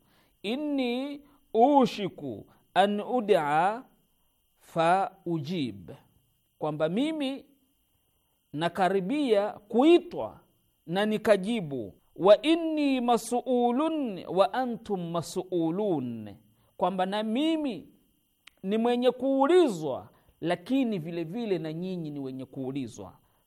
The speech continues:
"Famadha antum qailun," anawaambia wale watu, hadhira ambayo ilikuwa imekusanyika pale, masahaba,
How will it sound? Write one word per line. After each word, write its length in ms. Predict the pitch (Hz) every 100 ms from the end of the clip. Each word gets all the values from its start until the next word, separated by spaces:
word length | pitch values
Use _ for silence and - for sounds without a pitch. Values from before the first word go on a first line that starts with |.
| -
"Famadha 1120 | 196 214 277 320 302 240 269 226 160 113 110
antum 760 | - 202 254 233 - 226 202 190
qailun," 1200 | - 196 175 175 175 170 180 196 160 127 110 101 - _ _
anawaambia 800 | 170 214 233 262 269 262 320 320
wale 260 | 294 269 277
watu, 600 | 277 302 294 - 196 123 - _ -
hadhira 520 | 220 226 330 330 277
ambayo 460 | 294 285 302 311 302
ilikuwa 400 | 285 285 294 294
imekusanyika 760 | 277 269 254 269 285 302 269
pale, 440 | - 294 277 233
masahaba, 840 | 190 240 233 269 302 311 277 175